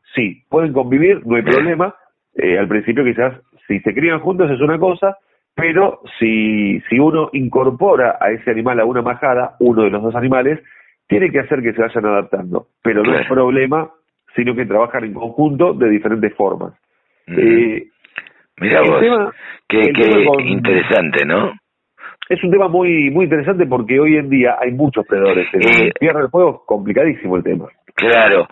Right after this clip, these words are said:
Speaker 2: eh, y te iba a preguntar, ¿hay alguien que se dedique, eh, precisamente a, a adiestrar perros? Porque uno ve por acá, por zona norte, qué sé yo, eh,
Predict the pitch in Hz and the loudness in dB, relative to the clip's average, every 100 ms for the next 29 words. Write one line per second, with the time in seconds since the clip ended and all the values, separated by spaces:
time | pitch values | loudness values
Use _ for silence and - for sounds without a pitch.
0 | - - - 117 113 107 110 110 101 143 | -12 -14 -2 2 4 4 2 0 2 2
1 | 127 131 117 120 104 - - - - 170 | 4 2 2 2 2 -4 -14 -4 2 4
2 | 170 123 87 107 131 139 135 107 87 95 | 4 4 4 2 2 2 2 0 0 -2
3 | - 92 87 82 82 135 165 104 90 73 | 0 0 2 2 4 2 0 0 0 0
4 | - - - - 90 85 67 78 78 101 | -6 -18 -18 -4 0 0 0 -4 -2 0
5 | 95 98 117 107 95 78 80 76 73 78 | 0 0 0 2 2 2 0 0 0 0
6 | 76 69 101 104 95 98 139 156 123 87 | 0 -2 0 0 2 2 4 4 4 2
7 | - - - _ 90 90 90 - 92 98 | 0 -10 -14 _ -6 -4 -4 -4 -4 -2
8 | 113 120 104 107 82 _ - - _ - | 0 2 2 2 -2 _ -20 -20 _ -6
9 | 73 76 104 104 85 78 - 82 82 95 | -4 0 2 4 2 -4 -8 -4 -2 2
10 | 104 98 82 85 65 80 87 104 107 - | 2 0 0 -2 -4 -6 -2 2 2 0
11 | - - - - 92 | -6 -20 -20 -8 -6